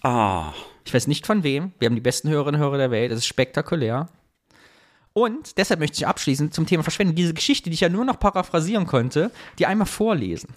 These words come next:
Speaker 2: Interessanterweise, und das fiel mir danach erst ein, zum Thema verklärte Vergangenheit, sie ist viel kürzer, als ich dachte.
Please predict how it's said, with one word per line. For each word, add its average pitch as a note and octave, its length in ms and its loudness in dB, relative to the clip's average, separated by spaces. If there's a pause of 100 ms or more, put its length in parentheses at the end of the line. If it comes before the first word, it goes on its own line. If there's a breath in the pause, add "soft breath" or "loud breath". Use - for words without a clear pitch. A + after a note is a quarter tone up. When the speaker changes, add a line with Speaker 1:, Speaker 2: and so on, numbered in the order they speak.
(320)
Speaker 2:
Interessanterweise, F#3+ 920 2
und C#3 60 0
das B2+ 100 0
fiel A3+ 120 -2
mir A3+ 80 2
danach G#3+ 320 0
erst B2+ 220 -6
ein, C3 240 0 (240 loud breath)
zum - 140 -2
Thema E3 160 2
verklärte D3 380 -2
Vergangenheit, D#3 480 0
sie - 80 -2
ist - 240 0
viel G#3+ 120 2
kürzer, - 400 0
als C#3+ 220 -2
ich - 140 -4
dachte. - 420 -4